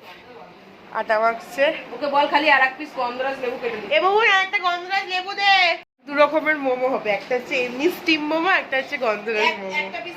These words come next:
Speaker 2: কেটে দিবি।
Speaker 1: আহ, মোমোর পুর করা হচ্ছে, একটা মোমোর পুর করা হয়ে গেছে, but এটা একটু বড় হয়ে গেছে বলে আবার ছোট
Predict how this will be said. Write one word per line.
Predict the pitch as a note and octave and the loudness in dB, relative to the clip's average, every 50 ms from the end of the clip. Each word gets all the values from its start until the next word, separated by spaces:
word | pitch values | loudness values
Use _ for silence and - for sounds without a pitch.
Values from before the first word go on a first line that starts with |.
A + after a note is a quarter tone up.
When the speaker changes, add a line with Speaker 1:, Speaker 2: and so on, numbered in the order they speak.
| - - | -12 -10
Speaker 2:
কেটে | D#5 C#5 | -10 -10
দিবি। | - - A4+ - - - - - - - - - - - - - - - - - - - - - - - - - - - - - - - - - - - - - - - - C4 C4 - - | -10 -10 -12 -14 -14 -16 -16 -16 -16 -16 -16 -16 -16 -16 -16 -16 -16 -14 -12 -10 -10 -10 -8 -10 -10 -10 -12 -12 -12 -12 -14 -14 -12 -12 -12 -12 -12 -12 -12 -12 -12 -12 -10 -10 -10 -4 0
Speaker 1:
আহ, | - G#3+ G#3 G3+ G3+ G#3 G#3 | 2 2 2 2 0 -2 -4
মোমোর | G#3 G#3+ A3 A3 A3 A3+ A#3 B3+ B3+ - | -4 -6 -6 -6 -6 -6 -6 -8 -8 -8
পুর | B3 A#3+ A#3+ A#3+ A#3+ | -8 -8 -6 -4 0
করা | B3 A#3 A#3 A#3+ A#3+ | 2 4 4 4 4
হচ্ছে, | A#3+ A#3+ A#3+ - C#4+ | 2 -2 -4 -4 0
একটা | C4 A3+ A3 - - A#3 A#3 | 0 0 0 -2 -6 -6 -6
মোমোর | A#3 A3+ A3 A3 A3+ B3 A#3+ - | -4 -4 -4 -4 -4 -4 -4 -6
পুর | B3+ B3+ C4 - | -8 -8 -6 -2
করা | A#3+ A3+ G3+ G#3+ A3+ A#3+ | 0 2 4 4 4 4
হয়ে | - A3 G#3 G#3 G#3+ | 2 0 0 0 2
গেছে, | A3 A3 A3 A3 C#4+ | 0 0 0 -2 -2
but | C4 A#3+ A3+ | -2 -2 -2
এটা | A3 G#3 A3+ | 0 0 -2
একটু | A3 A3 A#3+ A3 G3+ | -2 -2 -4 -2 0
বড় | A3+ F#3+ G#3 G#3+ | 2 4 4 4
হয়ে | A3 A3+ A3+ | 4 4 4
গেছে | B3 A3+ B3+ A#3 A3+ | 4 2 0 -2 -2
বলে | A#3 A#3 A#3 | -2 0 0
আবার | A#3 A#3+ A#3+ A#3+ | 0 0 -2 -2
ছোট | - A3+ G3 | -4 -4 -4